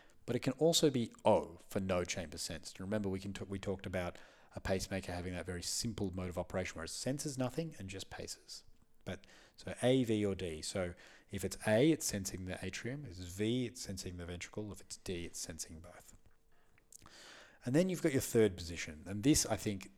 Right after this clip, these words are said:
needs to be phrased properly. And then once you hear it, it'll make sense.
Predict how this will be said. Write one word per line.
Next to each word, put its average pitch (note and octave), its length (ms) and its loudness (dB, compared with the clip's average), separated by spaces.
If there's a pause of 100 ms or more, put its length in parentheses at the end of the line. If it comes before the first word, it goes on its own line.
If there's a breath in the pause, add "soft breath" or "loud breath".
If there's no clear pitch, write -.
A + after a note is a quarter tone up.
(100)
needs G2+ 220 -4
to - 60 -12
be F#2+ 80 -4
phrased F#2 400 -4
properly. F2 320 -4
And E2 100 -8
then E2+ 100 -8
once F2+ 240 -6
you F2+ 60 -8
hear A#2+ 240 2
it, A2 60 4
it'll G#2 120 -10
make F2 160 -6
sense. D#2+ 340 -8